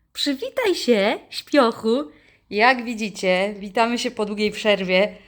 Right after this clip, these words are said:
Wracamy. Tutaj jest Wituś.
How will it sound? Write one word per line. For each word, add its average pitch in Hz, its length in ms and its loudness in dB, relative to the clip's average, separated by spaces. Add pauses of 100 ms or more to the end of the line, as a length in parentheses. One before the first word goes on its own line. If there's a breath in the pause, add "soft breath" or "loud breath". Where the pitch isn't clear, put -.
(260 loud breath)
Wracamy. 214 840 0 (1400 soft breath)
Tutaj 233 400 2
jest 175 180 -8
Wituś. 180 680 -4